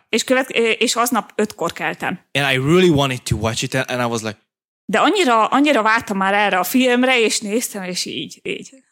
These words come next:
Speaker 2: But I know this kind of movies enough that I knew when the next action scene is gonna come, so I set, like, small alarms in my watch so that I would wake up after three minutes.
Speaker 1: És ismerem ezeket a típusú filmeket, amikor jön a következő akciójelenet, és így, így az órámon beállítottam, hogy három percenként úgy, úgy jelezzem, mert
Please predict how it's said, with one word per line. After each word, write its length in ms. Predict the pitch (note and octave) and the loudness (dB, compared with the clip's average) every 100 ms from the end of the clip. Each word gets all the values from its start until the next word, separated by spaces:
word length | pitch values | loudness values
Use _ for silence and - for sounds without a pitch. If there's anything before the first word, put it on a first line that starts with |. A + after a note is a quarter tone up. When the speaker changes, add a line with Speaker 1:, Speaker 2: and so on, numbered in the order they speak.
| _ _ - | _ _ -2
Speaker 2:
But 280 | D#3+ G3+ - | 0 2 0
I 300 | C#3 C#3+ A#2+ | 0 0 0
know 180 | D3+ F#3 | 2 4
this 140 | F#3+ - | 2 2
kind 160 | D3+ | 0
of 60 | C3+ | 2
movies 300 | C#3 C3+ B2 | 2 0 0
enough 460 | B2+ C3 C#3 A#2 C3+ | 0 2 4 2 0
that 180 | B2+ B2 | -2 -2
I 20 | |
knew 200 | C3 D3+ | -2 -2
when 180 | C3+ B2+ | -2 -4
the 80 | B2 | -2
next 300 | C3 B2+ - | -2 -2 -2
action 300 | B2 - A2+ | -4 -2 -4
scene 200 | B2 A2+ | -4 -4
is 100 | A#2 | -4
gonna 220 | C3 A#2 | -4 -4
come, 220 | A2+ A#2+ | -2 -2
so 180 | C#3+ C3+ | 0 0
I 60 | B2 | 0
set, 280 | - D#3 D#3 | 0 -2 0
like, 120 | B2+ | -2
small 560 | - - B2 C#3 D3+ D3+ | -2 -4 -6 -4 -2 0
alarms 600 | B2+ B2 C3 A2 A#2+ C3 | -2 2 2 2 -2 -6
in 140 | C3+ | -6
my 140 | C3 A#2+ | -2 0
watch 300 | B2+ C3+ B2 | 2 2 0
so 80 | - | 0
that 100 | A#2+ | -2
I 20 | |
would 140 | B2+ | -2
wake 240 | B2 C3 B2+ | -2 -2 0
up 80 | A#2+ | -4
after 260 | A#2 A#2 | -4 -6
three 240 | G#2+ - A2+ | -6 -2 -2
minutes. 320 | A#2 A2 F#2 | 0 -4 -2
Speaker 1:
És 160 | B3+ - | -2 2
ismerem 420 | F4 F4+ G4 C4+ | 0 2 2 2
ezeket 360 | B3+ C4 B3+ B3+ | 2 0 0 0
a 80 | |
típusú 380 | - C#4 C#4+ - | 0 0 2 0
filmeket, 600 | D4+ D4 A#3+ A#3+ D4+ D#4+ | 2 2 4 2 2 0
amikor 260 | D4 A#3+ A#3+ | 0 2 2
jön 140 | C4+ | 4
a 80 | B3 | 2
következő 540 | - B3+ B3 A#3+ A#3 | 2 2 2 0 2
akciójelenet, 960 | G#3 A#3 - B3 G#3 G3 G3 A3 D#4 G#4+ | 2 2 0 0 2 2 2 2 2 2
és 180 | G#4 F#4 | 2 2
így, 300 | E4 C#4+ C4 - | 2 2 2 0
így 200 | C4+ C4 | 0 0
az 120 | C4+ | 0
órámon 500 | D4 C4 G#3+ A3 A3 | 0 2 2 0 0
beállítottam, 600 | A#3+ G#3+ G3 G#3+ C4 B3 | 2 2 2 -2 -2 0
hogy 100 | A#3+ | 2
három 340 | B3 A3+ G#3+ G#3 | 2 2 2 0
percenként 760 | A3+ G#3 - A#3 C#4 C#4 D4 | 0 0 -2 -4 0 0 0
úgy, 200 | C4+ A#3+ | -2 -4
úgy 180 | - A3 | -2 0
jelezzem, 520 | C4 C#4+ A#3+ A3+ A#3+ | 2 2 2 2 -2
mert 260 | A#3 G#3 - | 0 -2 -4